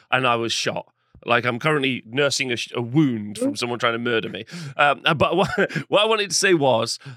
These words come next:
uh, if you have, this is the first time you have engaged with us, and shout out to the Twitch chat, we're streaming this live, um, that Val is running a Warhammer Fantasy Battle event at the Mini Wargaming Bunker this weekend called the Squarebase G T. Some of you might not know that,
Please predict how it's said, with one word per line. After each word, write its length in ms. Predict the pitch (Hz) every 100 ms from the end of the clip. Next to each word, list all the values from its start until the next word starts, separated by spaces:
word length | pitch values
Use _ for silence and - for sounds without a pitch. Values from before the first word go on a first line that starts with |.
| -
uh, 340 | 127 123 117 -
if 120 | 123
you 140 | 131
have, 280 | 127 147 135
this 100 | 107
is 60 | 127
the 40 |
first 200 | 143 156
time 100 | 143
you 60 | 120
have 160 | 117 110
engaged 320 | 104 110 -
with 100 | 82
us, 180 | 104 -
and 140 | 110
shout 180 | 104 107
out 100 | 104
to 80 | -
the 60 | 92
Twitch 200 | - -
chat, 220 | 101 -
we're 100 | 101
streaming 300 | - 104 104
this 160 | 90 -
live, 380 | 104 98 - - 123 _ -
um, 400 | 117 113 110 95
that 360 | - 117 110 - -
Val 360 | 107 110 123 123
is 180 | 120 110
running 320 | 117 113 -
a 60 | 113
Warhammer 360 | 110 143 127
Fantasy 260 | 151 131 127
Battle 260 | 131 110
event 340 | 117 113 110 104 - _ -
at 160 | 127
the 80 | 123
Mini 160 | 120 165
Wargaming 420 | 143 127 120 113
Bunker 400 | 117 113 113 110
this 240 | 107 117
weekend 320 | 117 107 107 101
called 200 | 107 -
the 40 |
Squarebase 320 | - 107 101
G 160 | - 98
T. 160 | 110
Some 160 | 95 135
of 80 | 127
you 60 |
might 180 | 120 110
not 140 | 120 127
know 160 | 233
that, 220 | 151 104